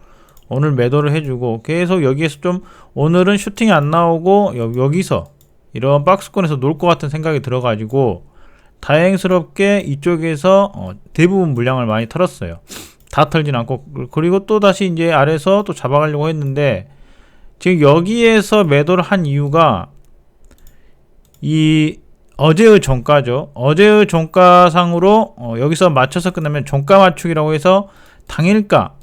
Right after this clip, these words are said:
이 일봉상으로 지금 파란색이 떴자-, 파란색 화살표가 하나 떴잖아요.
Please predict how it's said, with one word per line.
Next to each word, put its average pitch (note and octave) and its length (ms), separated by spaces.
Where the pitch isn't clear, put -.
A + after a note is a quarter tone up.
이 A#2 240
일봉상으로 F3+ 760
지금 C#3 220
파란색이 F3 1080
떴자-, F3 420
파란색 G3 340
화살표가 E3 380
하나 C3+ 160
떴잖아요. D#3+ 580